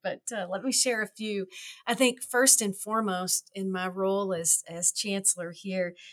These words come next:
it's the resiliency of our students, our faculty, and our staff, and our community. And wow, a year ago, we had, here at U W Parkside, we had,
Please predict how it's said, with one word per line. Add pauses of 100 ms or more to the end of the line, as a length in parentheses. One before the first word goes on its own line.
(160)
it's
the
resiliency
of
our
students, (280)
our
faculty,
and
our
staff,
and
our
community. (540)
And (280)
wow, (140)
a
year
ago,
we
had, (360)
here
at
U
W
Parkside,
we
had,